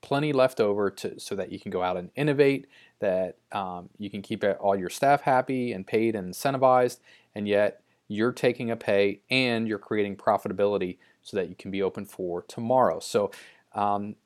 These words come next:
out of everyone that I read, uh, the, and I've read a lot, um, you know, the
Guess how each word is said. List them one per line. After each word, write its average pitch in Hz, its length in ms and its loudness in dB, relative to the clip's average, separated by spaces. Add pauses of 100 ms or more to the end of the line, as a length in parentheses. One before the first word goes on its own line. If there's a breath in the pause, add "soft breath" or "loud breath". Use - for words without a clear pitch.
(140)
out 107 240 4
of 107 280 -2
everyone 147 420 2
that 131 120 4
I 120 40 8
read, 104 500 2
uh, 95 380 -2 (340)
the, 101 240 -6
and 107 100 0
I've 101 160 0
read 107 140 6
a 107 40 4
lot, 101 400 2
um, 95 360 -6 (920)
you 117 120 -4
know, 98 200 -4 (140)
the 104 180 -8